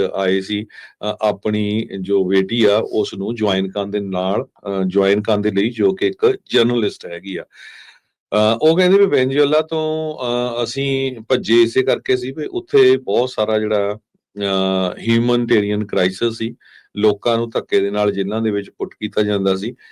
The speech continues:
ਇਹੀ ਕਾਰਨ ਸੀ ਵੀ ਭੱਜ ਕੇ ਅਸੀਂ ਅਮਰੀਕਾ ਆਏ ਤੇ ਇੱਥੇ ਜਿਹੜਾ ਪੋਲੀਟੀਕਲ ਅਸਾਈਲਮ ਲਿਆ ਹੈਗਾ। ਅ, ਉਹਦੇ ਲਈ ਜਿਹੜਾ ਉਹਨਾਂ ਨੇ ਟੈਂਪਰੇਰੀ ਸਟੇਟਸ ਜਿਹੜਾ ਦਿੱਤਾ ਸੀ ਬਾਈਡਨ ਸਰਕਾਰ ਨੇ, ਉਹ ਉਹਨਾਂ ਨੂੰ ਮਿਲਿਆ ਸੀਗਾ।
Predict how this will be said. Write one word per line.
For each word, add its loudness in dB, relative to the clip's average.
ਇਹੀ 4
ਕਾਰਨ 2
ਸੀ -8
ਵੀ -6
ਭੱਜ -4
ਕੇ 0
ਅਸੀਂ -8
ਅਮਰੀਕਾ -4
ਆਏ 6
ਤੇ 0
ਇੱਥੇ -6
ਜਿਹੜਾ 0
ਪੋਲੀਟੀਕਲ 0
ਅਸਾਈਲਮ 0
ਲਿਆ 4
ਹੈਗਾ। -2
ਅ, -8
ਉਹਦੇ 2
ਲਈ 2
ਜਿਹੜਾ -6
ਉਹਨਾਂ -2
ਨੇ -2
ਟੈਂਪਰੇਰੀ 0
ਸਟੇਟਸ -4
ਜਿਹੜਾ -4
ਦਿੱਤਾ -2
ਸੀ -10
ਬਾਈਡਨ -2
ਸਰਕਾਰ 0
ਨੇ, -4
ਉਹ 0
ਉਹਨਾਂ 0
ਨੂੰ -2
ਮਿਲਿਆ 6
ਸੀਗਾ। -8